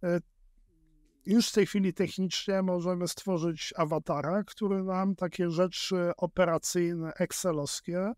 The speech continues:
zrobi tak jak my, a nawet lepiej. Ponieważ nie zastrajkuje, nie zmęczy się,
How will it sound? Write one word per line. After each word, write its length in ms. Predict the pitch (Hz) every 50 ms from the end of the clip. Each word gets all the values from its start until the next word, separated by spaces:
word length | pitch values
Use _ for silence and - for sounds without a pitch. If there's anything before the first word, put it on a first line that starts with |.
| _ _ - _ _ _ _ _ - -
zrobi 420 | 143 139 151 196 190 175 170 170
tak 220 | - - 190 185 170
jak 260 | 180 170 160 143 143
my, 220 | 156 160 185 202
a 100 | 190 180
nawet 280 | 175 185 190 202 208 202
lepiej. 380 | 226 233 220 - - 123 - - _ _ _ _ _ - - _ _ _ _ _
Ponieważ 460 | - 170 170 175 156 160 151 139 120
nie 140 | 139 180 196
zastrajkuje, 920 | 175 190 190 - - - - 190 180 175 - 190 180 180 175 175 170 156 120
nie 200 | 135 151 180 185
zmęczy 480 | 160 160 175 180 170 165 - - 170 156
się, 380 | - - 170 156 156 156 160